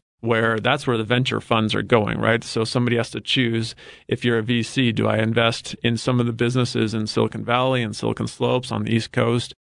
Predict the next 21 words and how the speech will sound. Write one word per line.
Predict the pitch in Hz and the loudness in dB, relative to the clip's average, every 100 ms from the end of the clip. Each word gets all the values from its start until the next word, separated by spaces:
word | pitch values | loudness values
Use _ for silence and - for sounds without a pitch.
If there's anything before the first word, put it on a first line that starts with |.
| _ - | _ -2
And | 113 113 113 | 0 0 0
if | 113 | -2
we | 135 165 | 0 0
can | 143 120 | 2 0
bond | 110 123 131 131 | 0 0 0 0
together | 110 107 131 147 110 | -4 -2 0 2 0
and | 107 110 | -2 -4
kind | 120 | -2
of | 117 | -4
share | - - 120 120 143 | -4 -2 0 2 0
one | 147 | 0
another's | 151 147 143 147 135 - - | 2 2 2 0 -2 -6 -14
failures | _ - 117 127 147 190 180 - - - - | _ -2 0 2 2 0 -4 -10 -18 -20 -4
and | 120 127 | -2 0
successes, | 123 - 120 117 - 151 156 - - - - _ _ | -2 0 0 0 0 0 -2 -6 -20 -20 -20 _ _
ideally | 113 127 143 170 127 110 110 | -2 0 0 2 2 0 -2
in | 127 123 | 0 0
Silicon | - 135 143 147 | 0 0 2 0
Slopes, | 143 131 110 104 - - 135 | 0 0 0 -2 -6 -10 -6
imagine | 117 120 135 147 160 | -2 0 0 0 0
if | 135 123 | 0 -2